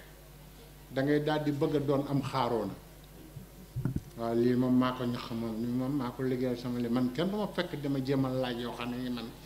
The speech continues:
nangam daal di waxee neneen nag. Tàmbali di doxee neneen, di xoolee neneen, di ànd ak ñeneen.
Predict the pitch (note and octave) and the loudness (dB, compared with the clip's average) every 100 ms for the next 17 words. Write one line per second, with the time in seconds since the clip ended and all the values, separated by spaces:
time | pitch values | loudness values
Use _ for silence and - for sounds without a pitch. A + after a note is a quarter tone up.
0 | - - C#3 C3 B2+ C3 C#3+ E3+ F3 E3 | -12 -4 -2 0 0 2 4 4 4 0
1 | F3+ B3 C4 A3+ - - - - - - | 2 4 4 2 -2 -12 -18 -18 -16 -6
2 | C#3 C#3 C#3 C#3 C#3 - B2+ A#2+ C#3+ F3 | 0 0 0 0 0 0 0 2 2 4
3 | C#3 - - A#2+ A#2+ C#3 C3 A#2+ A#2+ C3+ | 2 0 -8 -8 -2 0 2 2 0 2
4 | D#3+ D#3 B2+ C3 C3+ C3 B2 C3+ F#3+ | 2 2 0 0 0 0 0 0 0